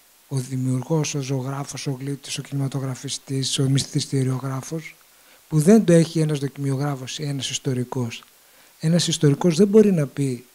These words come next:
«Η εθνική μας τραγωδία, τώρα και κωμωδία, θα σας γράψω μια ιστορία για να γελάσετε». Ο μυθιστηριογράφος όμως έχει αυτό το δικαίωμα.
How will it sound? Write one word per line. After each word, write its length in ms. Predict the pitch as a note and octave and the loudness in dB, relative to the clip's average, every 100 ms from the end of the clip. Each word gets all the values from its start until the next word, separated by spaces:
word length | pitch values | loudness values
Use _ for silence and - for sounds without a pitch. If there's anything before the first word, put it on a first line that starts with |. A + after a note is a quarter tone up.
| _ _ _ | _ _ _
«Η 120 | C#3+ | -6
εθνική 380 | C3 C#3 C3 D3+ | -4 -4 -4 -4
μας 160 | C3+ - | -6 -4
τραγωδία, 540 | C#3 C3 C3 C#3 C3+ | -4 -2 -4 -4 -4
τώρα 260 | - D#3 C#3 | -2 -2 -2
και 120 | C#3 | -4
κωμωδία, 680 | - C3 B2+ B2+ C#3+ C3 B2 | -6 -6 -6 -4 -4 -4 -6
θα 100 | D3+ | -6
σας 300 | C3+ C#3 C3 B2+ - - _ | -4 -4 -6 -10 -18 -20 _
γράψω 580 | D3 D3 C#3+ - C3+ B2 - _ - _ | 0 2 4 2 0 0 -8 _ -20 _
μια 220 | D3+ D#3 | 4 6
ιστορία 380 | D3 - D3+ D3+ | 6 6 8 8
για 160 | D3 C#3+ | 8 6
να 80 | C#3 | 4
γελάσετε». 720 | C3 C3 C3 A#2+ A#2+ A2+ A2+ - _ _ - - - - _ _ _ _ _ _ | 2 2 0 0 -4 -8 -10 -12 _ _ -20 -20 -20 -20 _ _ _ _ _ _
Ο 100 | C#3+ C#3 | 2 2
μυθιστηριογράφος 960 | C#3+ - C3+ C#3+ C3 C#3 E3+ - - | 2 0 0 2 2 2 2 2 4
όμως 400 | D#3+ D3+ D#3+ D#3 - _ _ _ _ _ _ - | 4 4 0 -4 -14 _ _ _ _ _ _ 4
έχει 300 | F#3+ F#3 D#3 | 6 6 2
αυτό 220 | - D3 | 0 0
το 100 | C#3 | 2
δικαίωμα. 680 | B2+ B2 C3+ A#2+ A2+ G#2+ | 0 -2 -4 -4 -6 -8